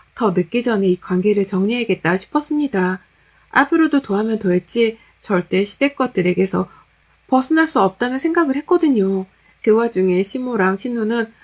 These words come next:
또 집에 쳐들어와서 제가 퇴근할 때까지 기다렸다가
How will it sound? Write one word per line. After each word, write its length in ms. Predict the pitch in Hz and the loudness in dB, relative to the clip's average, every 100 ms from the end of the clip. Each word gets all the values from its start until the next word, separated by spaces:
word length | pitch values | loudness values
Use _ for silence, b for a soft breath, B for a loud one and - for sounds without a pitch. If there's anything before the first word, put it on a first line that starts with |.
| b | b
또 120 | - 311 | -2 -2
집에 280 | - 190 | 2 0
쳐들어와서 720 | 185 262 277 269 233 - 190 b b b | 2 0 2 0 0 -2 -2 b b b
제가 300 | - 247 262 | 0 2 2
퇴근할 380 | 381 381 392 370 | 2 4 6 4
때까지 400 | 277 254 190 190 | 0 0 -2 -2
기다렸다가 760 | - 202 185 175 175 220 226 | -2 0 0 -2 -2 0 -2